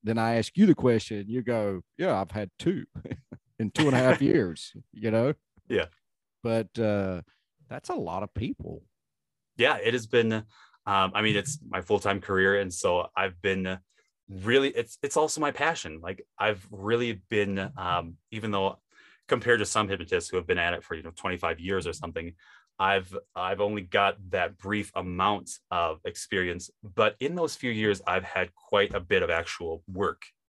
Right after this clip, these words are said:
Speaker 2: in hypnosis. And the
Speaker 1: It's
Speaker 2: cool
Speaker 1: about
Speaker 2: thing ab-
Speaker 1: quality. It's
Speaker 2: Yes.
Speaker 1: about quality. It's not about how many, but it's about quality. If you can save somebody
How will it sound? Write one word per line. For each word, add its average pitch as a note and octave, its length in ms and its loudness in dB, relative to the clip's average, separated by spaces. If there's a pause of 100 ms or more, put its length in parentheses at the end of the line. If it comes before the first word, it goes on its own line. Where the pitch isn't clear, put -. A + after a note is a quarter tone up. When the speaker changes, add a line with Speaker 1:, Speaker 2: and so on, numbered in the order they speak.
(160)
Speaker 2:
in F#2+ 100 -4
hypnosis. E2+ 540 -6
And - 100 -10
the F#2+ 60 -6
Speaker 1:
It's - 80 -10
Speaker 2:
cool A#2+ 120 4
Speaker 1:
about - 100 4
Speaker 2:
thing G#2+ 120 0
ab- F#2+ 100 0
Speaker 1:
quality. G2 520 2 (400)
It's G2+ 80 -2
Speaker 2:
Yes. F#2+ 160 4
Speaker 1:
about G2 180 0 (160)
quality. F#2+ 640 2
It's - 180 -8
not A2+ 200 2
about G2 340 -2
how F#2+ 240 -6
many, G2 500 -2 (520)
but G#2 80 0
it's G2+ 180 0
about F2+ 380 0
quality. F#2 760 -2
If F#2+ 220 -4
you C#3 140 6
can G#2 180 -2
save A2+ 540 2
somebody D#2+ 760 -2